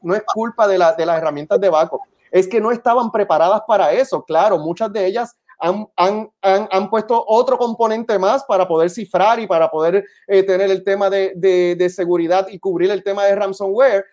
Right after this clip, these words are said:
pero la verdad es que no estaban hechos para trabajar un tema de ransomware y mucho menos hablar de automatización, porque para ese tiempo ni siquiera existían los A P Is, ¿no? Cuando el, la, el tema de automatización viene con el tema de nube,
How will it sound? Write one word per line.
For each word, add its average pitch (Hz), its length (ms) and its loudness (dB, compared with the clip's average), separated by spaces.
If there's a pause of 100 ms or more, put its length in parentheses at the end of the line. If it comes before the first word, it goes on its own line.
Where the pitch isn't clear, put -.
(120)
pero 233 160 2
la 220 120 4
verdad 214 180 2
es 269 60 -6
que 330 120 -2
no 269 80 2
estaban 247 380 -2
hechos 277 240 -6
para 165 180 -2
trabajar 160 320 -2
un 180 120 -4
tema 190 200 -2
de 185 80 2
ransomware 208 480 -2
y 269 140 -4
mucho 262 340 -2
menos 202 460 -2 (280)
hablar 185 300 4
de 214 60 4
automatización, 170 840 -2 (320)
porque 160 220 -6
para 160 160 -2
ese 196 140 -4
tiempo 220 260 -2
ni 233 120 -4
siquiera 202 260 -6
existían 208 400 -2
los 190 100 4
A 190 180 4
P 190 80 -8 (220)
Is, 160 120 -6
¿no? 202 100 0
Cuando 160 220 0
el, 156 280 -2
la, 165 300 2
el 156 160 -6
tema 175 180 -4
de 220 60 4
automatización 214 760 -4
viene 214 240 -6
con 226 160 -10
el 208 100 -8
tema 214 280 -2
de 180 80 0
nube, 185 340 -2